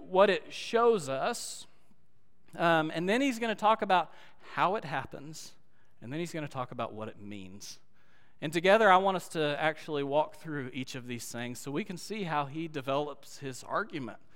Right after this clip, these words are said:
how he wants you to see and think about these things. I'm not gonna read every verse in these sections, but we're gonna read quite a few of them. So we're gonna start in First Corinthians fifteen,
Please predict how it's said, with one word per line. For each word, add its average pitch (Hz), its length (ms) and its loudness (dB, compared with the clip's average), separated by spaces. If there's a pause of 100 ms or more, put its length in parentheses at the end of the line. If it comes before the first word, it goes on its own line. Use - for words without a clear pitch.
(360)
how 180 180 4
he 208 120 0
wants 185 420 -2
you 214 120 -4
to 175 180 -8
see 202 640 -6 (260)
and 143 160 -6
think 170 360 -2
about 135 400 0
these 131 200 -8
things. 113 280 -10 (320)
I'm 160 80 0
not 247 120 8
gonna 269 160 4
read 226 300 0 (100)
every 208 400 2
verse 202 380 0
in 202 80 -4
these 196 160 -2
sections, 202 460 -2
but 165 140 -4
we're 175 120 -2
gonna 208 140 -4
read 208 180 0
quite 214 180 4
a 190 40 0
few 185 180 -2
of 135 60 -2
them. 104 200 -8
So - 140 -2
we're 185 140 4
gonna 254 120 2
start 208 380 6
in 160 80 0
First 196 280 -2
Corinthians 208 380 -4
fifteen, 143 640 -6